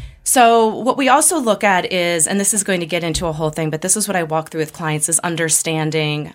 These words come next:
um, what tiers they're in. You know, you have retail, you can have simple retail or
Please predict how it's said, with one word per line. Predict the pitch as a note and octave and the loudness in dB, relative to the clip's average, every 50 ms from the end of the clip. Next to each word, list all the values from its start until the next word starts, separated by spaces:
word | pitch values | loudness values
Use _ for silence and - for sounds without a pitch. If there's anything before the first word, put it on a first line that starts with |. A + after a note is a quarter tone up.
| _ - | _ -12
um, | D#3 D3 C#3+ - - - - - - _ _ | -10 -10 -8 -10 -10 -12 -14 -16 -20 _ _
what | F3+ G3 - - | -4 -4 -2 -2
tiers | - - G3+ E3+ D#3+ E3 F3 F#3 F#3 - | -4 -6 -4 -4 -2 -2 -2 -4 -4 -2
they're | G#3+ G#3+ G#3 G#3 | 0 0 0 2
in. | - G#3+ G#3 G#3+ A3+ B3 C4+ C4 - _ _ _ _ _ _ _ _ _ _ - | 2 2 0 2 0 0 -2 -4 -6 _ _ _ _ _ _ _ _ _ _ -4
You | G#3 G3 | -2 0
know, | E3+ D#3+ | 0 0
you | F3 F3+ G3+ F#3+ | 0 -2 -4 -2
have | - C4 C#4 C#4+ B3 | 0 0 0 0 2
retail, | C4+ D4 D#4+ - - E3+ | 0 0 0 0 -2 -2
you | D3+ D#3 C#3+ | -2 -4 -4
can | - E3 | -6 -6
have | D#3 - | -4 -2
simple | - - E3 D#3+ F#3+ F#3+ F3+ | -2 -2 -2 -4 -6 -6 -6
retail | F#3+ G3 F#3 F#3+ F#3+ G3 F3+ F3+ G3 A#3 B3+ - | -6 -6 -6 -6 -4 -2 0 2 0 0 0 -2
or | G3+ G3+ G3+ G3 G3 G3 | -2 -2 0 0 -2 -4